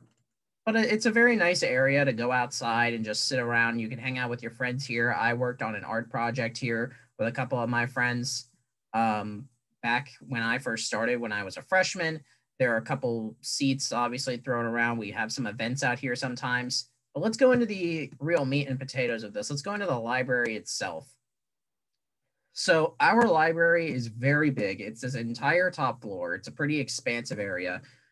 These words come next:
We have our front help desk there. We have full-time trained librarians here at Penn State Brandywine.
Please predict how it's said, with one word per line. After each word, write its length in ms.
We 80
have 180
our 300
front 320
help 240
desk 240
there. 240
We 100
have 240
full-time 540
trained 280
librarians 640
here 140
at 80
Penn 160
State 220
Brandywine. 600